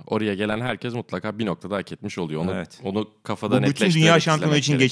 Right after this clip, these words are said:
Speaker 2: geçerli. MotoGP'si de
Speaker 1: Doğru.
Speaker 2: böyle, rally de böyle. Kilometrede yarım saniye oynadığı zaman öbürü çok geçmiş oluyor yani.
Speaker 1: Daniel Ricciardo.
Speaker 2: Neşeli çocuk değil. <laughs> Ben onun da dünya şampiyonu olarak göremiyorum. Niye göremiyorum? Çok eğlenceli. Evet,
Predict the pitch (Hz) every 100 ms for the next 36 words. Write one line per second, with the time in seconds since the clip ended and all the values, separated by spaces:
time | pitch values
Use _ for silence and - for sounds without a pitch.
0 | 143 123 107 107 117 117 117 127 123 107
1 | 95 117 113 120 127 104 98 95 110 110
2 | 113 117 120 120 - 120 123 123 120 127
3 | 113 117 139 113 117 120 - 123 98 -
4 | - 85 76 - - _ _ _ _ _
5 | _ _ _ _ - 82 90 107 143 170
6 | - _ _ _ _ _ _ _ _ _
7 | - 87 82 113 131 92 82 - 87 -
8 | - - - 147 - - - - - -
9 | - 104 98 95 127 143 156 165 156 143
10 | 131 - _ _ - - - 107 131 147
11 | 143 139 135 139 143 120 123 123 95 85
12 | - _ _ - 117 139 131 113 98 104
13 | 147 - _ - 139 147 127 110 101 113
14 | 131